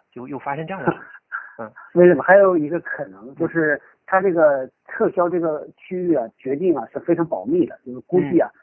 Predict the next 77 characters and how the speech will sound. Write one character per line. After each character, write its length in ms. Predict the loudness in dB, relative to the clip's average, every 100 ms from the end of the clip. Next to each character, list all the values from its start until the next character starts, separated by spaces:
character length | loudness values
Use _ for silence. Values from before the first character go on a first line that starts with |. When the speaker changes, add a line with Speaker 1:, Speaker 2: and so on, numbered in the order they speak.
| _ _ -2
Speaker 2:
知 80 |
道 100 | 2
的 100 | 4
人 120 | 4 2
很 160 | 0 -2
少。 180 | -6 -2
Speaker 1:
Plan 200 | -2 0
B。 200 | -4 -6 _
Speaker 2:
因 120 | 4
为 60 | 6
我， 360 | 6 4 0 -12 _ _ _ -2
对， 80 | 2
我 140 | 2 2
经 160 | 0
常 160 | -2 -2
看 180 | 2 4
到 100 | 4
这 120 | 2
种 140 | -4
事 140 | 0 0
儿， 80 | 0
Speaker 1:
嗯。 120 | 0
Speaker 2:
就 60 | -2
是 120 | 2
大 120 | 2
家 140 | 4 2
都 160 | 2
已 40 | 0
经 160 | -2
传 300 | -4 -6 0
的 100 | 0
是 200 | 0 -6 -10 _ _ _
七 160 | -6
七 80 | 2
八 160 | 4 6
八 160 | 6
了， 140 | 4 0
有 100 | -6
鼻 160 | -6
子 80 | -4
有 140 | -4
眼 100 | -2 -4
了， 80 | -8
说 120 | -6
得 80 | -6
很 120 | -6
具 140 | -2 -2
体 160 | -2
了。 60 | -20 -6
然 100 | -2
后 140 | 2 4
呢， 120 | 4
Speaker 1:
嗯。 80 | 4
Speaker 2:
那 60 |
个 180 | 4 2 -2 2
公 180 | 4
司 140 | 4 2
的 80 | 0
头 280 | 0 0
儿 20 | 0
呢， 100 | 0 -6 _ _ _
还 160 | 0 0
信 200 | 2 0
誓 80 | 2
旦 180 | 4 4
旦 20 |
拍 140 | 4 2
胸 140 | 2
脯 120 | 0 -4
说 120 | -2
这 80 | -2
是 100 | -2
不 100 | -2
会 100 | 0
发 140 | 0
生 140 | 0
的。 120 | -4